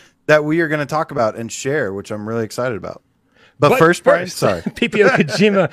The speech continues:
Speaker 2: over on Discord. Remember, you can join us on Discord by clicking the link in the description below. Uh, it's totally free to join. Uh, although, if you wanna get your name on this, uh, this scroll down below, the Patreon scroll, it's three dollars a month on patreon dot com slash without parole games. And that also gives you access to voice chat over on Discord.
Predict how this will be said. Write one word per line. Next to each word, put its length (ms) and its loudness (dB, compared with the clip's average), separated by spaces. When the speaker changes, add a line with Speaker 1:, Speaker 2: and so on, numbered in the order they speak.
Speaker 2:
over 240 -2
on 140 0
Discord. 340 -2
Remember, 180 -2
you 120 -2
can 120 -4
join 200 -2
us 100 -6
on 140 -4
Discord 320 -4
by 80 -6
clicking 320 -6
the 40 -6
link 160 -8
in 80 -6
the 40 -6
description 360 -10
below. 260 -2
Uh, 180 -6
it's 120 -12
totally 220 -6
free 160 -6
to 80 -6
join. 320 -4
Uh, 280 -6
although, 420 -4
if 220 -10
you 100 -4
wanna 180 -4
get 220 -6
your 80 -2
name 300 -4
on 260 -8
this, 460 -12
uh, 320 -8
this 260 -12
scroll 400 -8
down 180 -4
below, 320 -6
the 80 -16
Patreon 540 -6
scroll, 320 -6
it's 180 -10
three 200 -4
dollars 300 -4
a 20 -4
month 180 -4
on 60 -4
patreon 340 -2
dot 140 -2
com 220 -6
slash 160 -6
without 220 -8
parole 180 -6
games. 400 -6
And 160 -4
that 80 -6
also 180 -10
gives 160 -10
you 80 -8
access 240 -12
to 100 -20
voice 220 -4
chat 200 -2
over 200 -6
on 80 -4
Discord. 400 -6